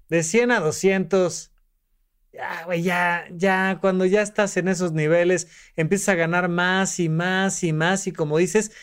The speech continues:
está parametrizado. Vemos cómo la felicidad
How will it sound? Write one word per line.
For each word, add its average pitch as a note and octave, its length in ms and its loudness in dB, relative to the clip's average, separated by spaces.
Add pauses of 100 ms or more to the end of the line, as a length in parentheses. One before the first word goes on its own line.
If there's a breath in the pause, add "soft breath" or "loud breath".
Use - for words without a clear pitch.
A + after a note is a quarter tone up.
(160 loud breath)
está G3+ 420 -2
parametrizado. D#3+ 960 -2
Vemos F#3+ 320 0
cómo G3+ 300 2
la F#3 200 2
felicidad E3+ 720 0